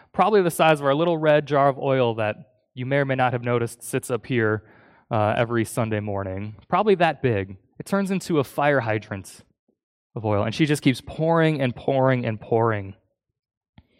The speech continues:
And that is God's heart on display. Uh, in fact, I think there's a, a little bit of a play on words here, uh, in the Hebrew when it says in verse one that this, this widow cries to Elisha.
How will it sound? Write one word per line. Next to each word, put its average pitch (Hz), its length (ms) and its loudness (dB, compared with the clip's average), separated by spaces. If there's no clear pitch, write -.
And 127 160 -2
that 170 220 8
is 165 160 8
God's 139 400 6
heart - 800 2
on 123 180 2
display. 113 680 0
Uh, 127 200 6
in 139 80 2
fact, 180 280 6
I 175 60 8
think 208 180 4
there's 170 180 6
a, 151 180 8
a 156 80 6
little 180 200 6
bit 170 100 6
of 160 60 8
a 160 80 6
play 175 200 4
on 156 140 6
words 156 320 4
here, 127 340 2
uh, 131 160 6
in 147 140 2
the 143 80 6
Hebrew 170 420 2
when 151 120 2
it 143 80 -2
says 180 300 4
in 175 100 0
verse 156 240 2
one 165 240 4
that 151 160 2
this, 139 220 -4
this 139 220 -8
widow 151 260 4
cries 170 1000 0
to 143 280 -8
Elisha. 131 840 -4